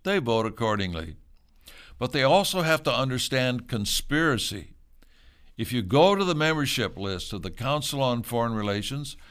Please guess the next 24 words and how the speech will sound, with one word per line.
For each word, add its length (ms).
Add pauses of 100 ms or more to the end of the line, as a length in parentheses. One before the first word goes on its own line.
(160)
you 160
will 140
find 420
the 80
name 320
of 180
Glenn 420
A. 320
Youngkin. 500 (520)
If 220
you 160
had 320
this 220
book, 420 (140)
you'd 180
have 100
seen 400
this 260
as 220
a 80
problem 640
very 320
early 380
on. 420